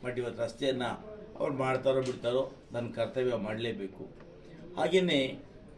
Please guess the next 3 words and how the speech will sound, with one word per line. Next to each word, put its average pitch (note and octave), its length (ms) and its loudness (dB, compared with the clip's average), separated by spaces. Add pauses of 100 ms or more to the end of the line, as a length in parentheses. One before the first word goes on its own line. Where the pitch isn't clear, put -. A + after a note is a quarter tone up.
(240)
ನೆರ್ನಹಳ್ಳಿಯಿಂದ F3+ 800 8 (200)
ಐತಾಂಡಹಳ್ಳಿ, D3 720 4 (120)
ಐತಾಂಡಹಳ್ಳಿಯಿಂದ C#3 880 2